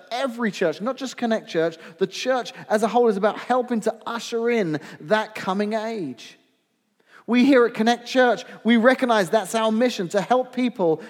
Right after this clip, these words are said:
find their way back to God, to mobilize followers of Jesus, to change the world in which they live, to raise up leaders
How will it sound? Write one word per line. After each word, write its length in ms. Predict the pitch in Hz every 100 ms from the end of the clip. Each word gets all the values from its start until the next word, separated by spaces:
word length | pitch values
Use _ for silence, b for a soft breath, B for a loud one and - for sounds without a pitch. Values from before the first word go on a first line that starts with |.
| B
find 340 | - 226 226
their 100 | 226
way 200 | 214 220
back 220 | 202 208
to 100 | 208
God, 440 | 196 220 208 156 123 - B B
to 100 | -
mobilize 800 | 196 214 262 233 214 180 160 -
followers 500 | - 233 233 233 202
of 140 | 220 170
Jesus, 640 | 202 233 233 190 151 - B -
to 100 | 190
change 480 | - 254 247 226
the 80 | 240
world 320 | 226 240 240
in 100 | 190
which 200 | 202 214
they 160 | 220 208
live, 400 | 214 226 185 - B B
to 120 | -
raise 380 | 208 262 285 233
up 260 | 262 233 - B
leaders 800 | 202 240 277 269 226 143 131 -